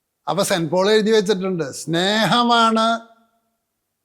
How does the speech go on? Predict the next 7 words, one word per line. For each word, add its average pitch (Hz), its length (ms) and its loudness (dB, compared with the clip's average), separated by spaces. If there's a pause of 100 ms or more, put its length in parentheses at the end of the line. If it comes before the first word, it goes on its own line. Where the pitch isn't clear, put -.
(240)
ഏറ്റവും 208 360 0
വലിയ 202 160 0 (100)
സുപ്രീം 185 320 -2 (180)
ആക്ടിവിറ്റി 165 480 -4
എന്ന്. 110 160 -12 (2250)
യേശു 170 260 0
ക്രിസ്തു 202 260 0